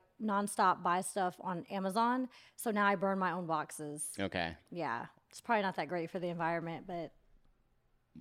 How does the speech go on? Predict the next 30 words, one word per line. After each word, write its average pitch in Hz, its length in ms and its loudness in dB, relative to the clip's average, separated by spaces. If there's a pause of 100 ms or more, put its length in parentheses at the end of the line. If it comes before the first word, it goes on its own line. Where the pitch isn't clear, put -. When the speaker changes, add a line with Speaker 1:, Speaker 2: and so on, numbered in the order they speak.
(420)
Speaker 2:
My 156 200 -2
mom, 139 720 0
once 151 180 2
she 165 160 0
realized 123 520 4
that 107 100 0
she - 120 -4
wanted 104 260 2
to 110 100 -6
retire 95 420 2
in 90 120 2
the 85 60 0
house 90 260 0
that 92 100 -2
she's 101 240 0
Speaker 1:
Mm-hmm. 202 80 -4
Speaker 2:
currently 110 340 2
in, 113 220 2
kinda 80 240 0
undertook 80 540 -6
a 80 60 -4
little 82 220 -4
bit 82 140 -6
of 78 140 -8
a 78 100 -6
backyard 82 680 -6
D 82 160 -4
I 82 100 -4
Y 80 480 -6
aesthetic - 720 -8